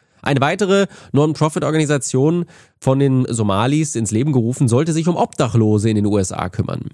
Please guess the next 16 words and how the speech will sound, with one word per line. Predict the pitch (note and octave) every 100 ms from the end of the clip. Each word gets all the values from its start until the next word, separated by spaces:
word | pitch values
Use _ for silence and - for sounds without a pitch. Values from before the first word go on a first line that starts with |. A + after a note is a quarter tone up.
| D3
Im | C#3
ersten | C#3 E3+ G#3 G3+
Jahr | F3 E3+
wollten | D3+ D3+ D#3
sie | D3
zwei | - D3 E3+
Komma | F3+ C3
sechs | C3+ -
Millionen | C#3+ C3 A#2+
U-S-Dollar | A2 D#3 - D3+ C3+
vom | A2+
Staat | G2+ G#2+ G2+ G2
haben, | G2 A#2+ D3+
vom | A#2+ G2+
Bundesstaat | A#2 A#2+ - G#2+ G2+
Minnesota, | G2+ F#2 - G#2+ D#3